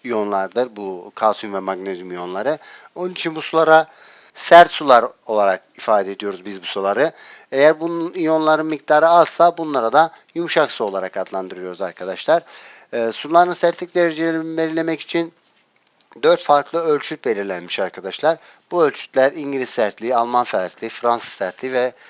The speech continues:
Amerika Birleşik Devletleri sertliği olarak ifade ediliyor. Bu farklılıktan ka-, farklılığın nedeni, e, sudaki çözülmüş olan kalsiyum ve magnezyum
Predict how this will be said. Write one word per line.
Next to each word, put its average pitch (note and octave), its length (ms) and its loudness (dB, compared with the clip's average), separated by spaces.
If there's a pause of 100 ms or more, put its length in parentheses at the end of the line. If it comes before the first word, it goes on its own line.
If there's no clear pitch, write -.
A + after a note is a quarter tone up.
(260)
Amerika B2+ 380 -2
Birleşik A#2+ 300 -8
Devletleri G2 460 -4
sertliği G#2 480 -4
olarak F2+ 300 -6 (260)
ifade F2+ 380 -4
ediliyor. G#2+ 360 -4 (440)
Bu F3 260 -4
farklılıktan E3+ 840 -4
ka-, E3 440 -6
farklılığın E3 680 -2
nedeni, E3 460 -4 (320)
e, C3 80 -8
sudaki D#3+ 360 -6
çözülmüş E3 460 -6
olan D3+ 280 -2
kalsiyum D3+ 520 -2
ve C#3+ 80 0
magnezyum D3 580 -4